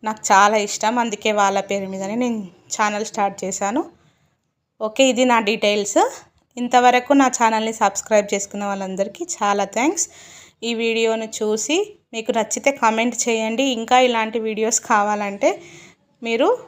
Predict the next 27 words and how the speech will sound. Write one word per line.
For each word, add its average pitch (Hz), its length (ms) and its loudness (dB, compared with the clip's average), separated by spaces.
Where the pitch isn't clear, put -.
కామెంట్ 220 400 -4
మె-, 208 120 -6
కామెంట్ 214 380 2
బాక్స్లో 214 400 2
మెన్షన్ 226 400 0
చేయండి. 214 360 0
ఇప్పుడు 247 180 -2
చూసారు 233 420 4
కదా 233 240 2
అబ్బాయి, 220 480 0
చిన్న 214 220 -4
అబ్బాయి, 208 420 0
ఆ 202 100 -6
బాబు 202 320 2
మా 214 160 -4
మరిది 202 320 -4
కొడుకు. 196 440 0
వాడంటే 208 420 -2
నాకు 214 240 -4
చాలా 208 360 4
ఇష్టము. 214 480 0
వాడు 220 380 2
నేను 220 280 -2
దొండకాయలు 214 600 2
వేంపుతుంటేనే 208 720 0
సగం 240 300 2
తినేశాడనమాట. 214 920 -2